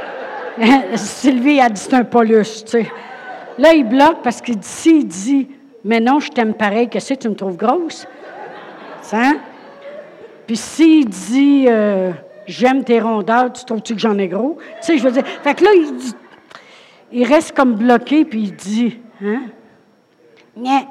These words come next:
ferme le clapet, hein ? » <laughs> OK. <laughs> Ferme le clapet.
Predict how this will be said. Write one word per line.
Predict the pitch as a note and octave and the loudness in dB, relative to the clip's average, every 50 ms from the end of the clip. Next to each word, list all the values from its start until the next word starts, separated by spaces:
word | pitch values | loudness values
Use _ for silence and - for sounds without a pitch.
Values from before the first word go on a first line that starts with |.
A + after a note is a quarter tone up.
| - - | -12 -6
ferme | - B3+ B3 C4 A#3+ | -4 -2 -2 -2 -2
le | A#3 | -4
clapet, | - - A3+ A3+ A3 - A3 F#3+ - - - | -4 -2 -4 -4 -2 -2 -4 -6 -6 -8 -8
hein ? » | F3 G3+ A#3+ C4 - - - - - - | -6 -6 -6 -6 -8 -10 -10 -10 -6 0
<laughs> | C4 B3 - - C#4 C#4+ B3 - - - - - - - - | 0 0 0 0 0 0 0 -2 -4 -12 -12 -12 -10 -6 -4
OK. | A3+ A3+ A#3+ A3 - - A#3+ G#3 F3+ - - - C#4+ C4 - - B3+ C4 G#3+ - - A3 A3 G#3+ - - G3 G#3 G#3 - - - F#4 - - - - - - - | -2 -2 -2 -2 -2 0 0 0 0 0 0 2 2 2 2 -2 -6 -8 -8 -8 -10 -10 -10 -10 -10 -10 -12 -12 -12 -12 -14 -18 -18 -18 -18 -18 -16 -16 -10 -4
<laughs> | - B3 - - - E4+ E4+ - E4+ E4+ E4+ E4 F4 E4 E4+ - - - E4 E4 A3 - - E4+ E4 - - - B3+ A3+ - - - - - - - - - - - | -2 -2 0 4 6 6 6 6 6 4 4 4 2 0 0 0 -2 -4 -8 -8 -8 -6 -8 -8 -8 -8 -10 -14 -18 -18 -18 -20 -20 -20 -20 -20 -20 -20 -14 -6 -2
Ferme | C4 C#4 C#4 C#4+ D4 | 2 2 2 2 2
le | C4+ B3+ A#3+ | 0 -2 -4
clapet. | G#3+ A#3 A#3 A3+ A3 A3+ A#3 A3+ G#3 F#3 | -4 -2 -2 -2 -2 -2 -2 -4 -4 -6